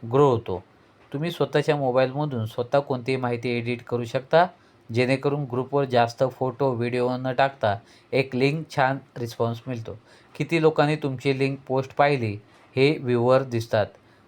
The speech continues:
लीड मिळते. त्याचप्रमाणे तुम्ही बघितलं, स्वतःचा व्यवसाय, लोगो, नाव, पद टाकू शकता. सहा प्रकारचे सोशल मीडिया, कॉल, मेल, इतर माहिती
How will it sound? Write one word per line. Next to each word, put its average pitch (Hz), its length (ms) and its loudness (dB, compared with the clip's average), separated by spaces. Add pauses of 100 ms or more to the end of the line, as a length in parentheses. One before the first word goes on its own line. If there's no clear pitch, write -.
लीड 156 260 4
मिळते. 98 600 -4 (180)
त्याचप्रमाणे 131 540 0
तुम्ही 135 220 -6
बघितलं, 139 460 0 (440)
स्वतःचा 127 400 4
व्यवसाय, 131 540 4
लोगो, 127 400 2
नाव, 127 300 4
पद 131 280 0 (140)
टाकू 113 280 2
शकता. 107 360 -4 (540)
सहा 135 140 6
प्रकारचे 135 560 0
सोशल 135 380 -4
मीडिया, 135 340 2
कॉल, 131 400 4
मेल, 131 520 -4
इतर 131 300 -4
माहिती 131 460 -4